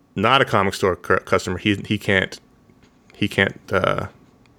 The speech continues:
be serviced either. And I'm, I'm a little bit on Rashad's side. I mean, I, I,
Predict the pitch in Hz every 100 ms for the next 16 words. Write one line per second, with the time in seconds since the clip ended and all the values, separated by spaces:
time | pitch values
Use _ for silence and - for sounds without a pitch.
0 | _ _ _ - 101 107 95 92 92 95
1 | 92 95 131 196 190 180 190 160 139 127
2 | - - - - 120 123 120 - 117 110
3 | - 107 101 104 117 113 110 117